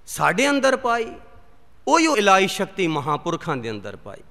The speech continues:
ਪਰ ਸਾਡੇ ਅੰਦਰ ਮੈਲ ਆ ਗਈ, ਹਉਮੈ ਆ ਗਈ, ਵਾਸ਼ਨਾਵਾਂ ਆ ਗਈਆਂ, ਉਸ ਇਲਾਹੀ ਸ਼ਕਤੀ ਦਾ ਪ੍ਰਕਾਸ਼ ਘੱਟ ਗਿਆ ਬਾਹਰ ਮੁਖੀ। ਪਰ ਮਹਾਂਪੁਰਖਾਂ ਦੇ ਨਿਰਮਲ ਮਨ ਹੁੰਦੇ ਹਨ, ਇੱਕਦਮ ਨਿਰਮਲ, ਲੇਸ਼ ਮਾਤਰ ਹਉਮੈ, ਲੇਸ਼ ਮਾਤਰ ਵਾਸ਼ਨਾ ਨਹੀਂ ਹੁੰਦੀ।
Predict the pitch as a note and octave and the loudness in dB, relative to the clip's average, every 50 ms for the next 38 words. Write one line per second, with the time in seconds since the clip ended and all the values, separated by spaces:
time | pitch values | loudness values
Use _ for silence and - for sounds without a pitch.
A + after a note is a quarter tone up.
0 | - - - - - - - - - - - - - - - - - - A3 A3 | -20 -20 -20 -20 -20 -20 -20 -20 -20 -20 -20 -20 -20 -20 -20 -16 -6 0 0 0
1 | - - F3 D3 E3+ G3 A#3 B3 A#3 A#3+ G3+ G#3+ F3 C#3+ C#3+ E3+ F3+ G3+ A3+ A#3 | 2 2 2 2 2 2 2 2 2 2 2 0 0 0 0 2 2 2 2 2
2 | A3+ G#3 G3+ G#3 F#3 G#3 G3+ G3+ F3+ - C3+ E3 G3 G#3+ A3 A3 G#3+ G#3 G3 F#3+ | 2 2 2 2 0 -2 -2 -2 -4 -2 -2 0 0 2 2 2 2 2 2 0
3 | F#3+ F3+ F#3+ F#3 F3 D#3 D3+ D3+ D3+ - - F3 F3 G3 A3+ A#3 A3 G#3 G3 F#3+ | -2 -2 -2 -4 -2 0 0 0 0 -2 -2 0 0 2 4 4 4 2 2 0
4 | F3 F#3+ F#3 F3+ F3+ F3+ F3 E3+ - - - - - - - - - - - - | 0 -2 -2 -2 -2 -2 -4 -8 -12 -16 -20 -20 -20 -20 -20 -20 -20 -20 -20 -20
5 | - - - A3+ A3 - - G3+ F#3 F3+ F3+ F#3+ G3+ G#3 G#3 - - G3+ F#3+ F#3+ | -14 -6 -4 -4 -4 -2 0 0 2 4 6 4 4 4 0 -2 -2 -2 -2 -2
6 | - G3 F#3 E3+ D3 D#3 D#3 - D#3+ D3 - - C#3+ C#3+ C#3+ - - - A2 G2 | -2 -6 -4 -2 0 -2 -2 0 -2 -4 -2 0 0 -2 -2 -2 -6 -8 -8 -8
7 | F#2+ G#2+ A2+ A#2 A#2 A2 G#2+ B2 B2+ C3 B2 B2+ B2 B2 A#2+ - - - - - | -8 -10 -10 -8 -8 -6 -4 -4 -2 -2 -2 -2 -4 -6 -8 -10 -18 -20 -20 -20
8 | - - - - - - - - - - - - - - - - - - - - | -20 -20 -20 -20 -20 -20 -20 -20 -20 -20 -20 -20 -20 -20 -20 -20 -20 -8 0 2
9 | F#3 F3 F3+ E3+ D#3 D#3+ F3 F3+ F3 - C#4 E4+ - - C4+ B3+ B3 G#3+ G#3 F#3+ | 2 2 4 2 2 2 2 2 2 0 -6 -8 -4 0 0 0 2 2 2 2
10 | F#3 G3+ A3+ B3 A#3+ A3+ G#3+ G3 E3+ C#3+ D3 D#3 E3 F3 E3+ D#3 D3 C#3+ C3+ C#3+ | 4 2 2 2 2 0 0 0 0 -2 -2 0 0 0 0 0 -2 -2 -2 -4
11 | C#3 C3 C3+ B2 A#2+ - - - - - - C#4 - - - G3 D#3+ C#3+ C4 D4 | -4 -6 -6 -10 -12 -12 -16 -20 -18 -12 -10 -10 -10 -10 -12 -8 0 2 2 2
12 | D#4 D4+ C#4 G#3+ F#3 D#3 C#3+ B2+ B2 A#2 A2+ A2 C#3+ F3 C4+ D#4 E4 C#4 - - | 4 2 2 2 0 0 -2 -6 -8 -12 -12 -10 -4 -4 -2 -2 -2 -4 -4 0
13 | A#3 G#3+ G#3 G3+ G3+ - G#3 F3 C#3+ D#3 F#3 G#3+ A3+ A3+ A3 G3+ E3 E3+ G3+ B3 | 2 4 4 4 4 2 -2 0 0 0 -2 -2 -2 -4 -4 -4 0 0 0 0
14 | B3+ - G#3+ G3+ F#3 F#3 F3+ - F3+ D#3+ D3+ D3+ D#3+ F3+ F#3+ - - G#3+ G#3 G#3 | 0 -2 -2 0 2 2 2 0 -2 -4 0 2 2 2 2 0 -2 -2 0 0
15 | G#3 G#3+ G3+ F#3+ F#3 F#3 E3+ F3+ F3 E3+ | 0 0 0 0 -2 -4 -4 -4 -6 -6